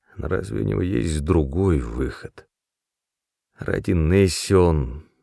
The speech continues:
должен согласиться. Он поступит на это жалкое место, но только...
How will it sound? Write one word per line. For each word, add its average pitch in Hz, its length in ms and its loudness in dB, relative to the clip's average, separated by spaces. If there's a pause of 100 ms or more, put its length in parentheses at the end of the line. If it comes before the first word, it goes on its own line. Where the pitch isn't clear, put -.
(100)
должен 82 560 6
согласиться. - 880 -6 (1120)
Он 64 140 -4
поступит 95 800 2
на 95 100 4
это 90 260 6
жалкое 85 640 4
место, 82 520 2
но 80 160 -6 (140)
только... 90 800 2